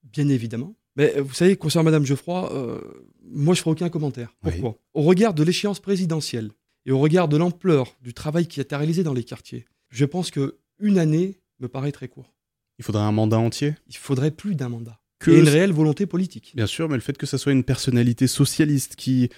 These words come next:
Speaker 2: euh, soit, soit maire d'une ville très symbolique, euh, pour, pour les, les banlieues, euh, qui fasse son entrée au gouvernement, est-ce que ça peut redonner espoir à toutes ces, ces personnes désabusées ou finalement les, les gens dans les banlieues sont devenus blasés de la politique ?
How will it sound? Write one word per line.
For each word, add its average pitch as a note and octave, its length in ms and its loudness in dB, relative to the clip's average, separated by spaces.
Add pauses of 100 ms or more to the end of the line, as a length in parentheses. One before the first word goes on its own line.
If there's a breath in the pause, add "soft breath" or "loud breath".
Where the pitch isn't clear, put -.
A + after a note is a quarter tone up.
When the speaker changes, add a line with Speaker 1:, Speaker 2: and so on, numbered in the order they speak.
(280 soft breath)
Speaker 2:
euh, F#2+ 140 -4
soit, A2 420 2
soit A2+ 200 -2
maire B2 240 2
d'une A2 240 0
ville B2 420 2
très G#2+ 320 -4
symbolique, D3+ 640 2
euh, A#2 420 4
pour, A2+ 380 -2
pour B2 220 0
les, A#2 180 6
les A2+ 140 4
banlieues, C3+ 500 4 (340 loud breath)
euh, A2 60 -4
qui - 140 -8
fasse - 260 0
son D3+ 220 2
entrée C#3+ 240 2
au C#3 40 4
gouvernement, D#3 380 2
est-ce E3+ 140 -2
que D#3 80 0
ça D3+ 140 0
peut E3 200 0
redonner C#3+ 540 4 (320 soft breath)
espoir G#3+ 400 -4
à B2+ 80 -2
toutes - 220 -8
ces, B2 260 -2
ces - 120 -6
personnes C#3+ 420 -2
désabusées C3 580 0
ou F#3 100 -2
finalement C3 440 0 (440 soft breath)
les, A2 240 -6
les G#2+ 180 0
gens A2 220 0
dans B2+ 140 2
les A2 80 2
banlieues G#2+ 260 0
sont A#2 240 -8
devenus G#2+ 300 -2
blasés G#2+ 500 0
de D#3 60 -4
la B2 80 0
politique ? - 560 -8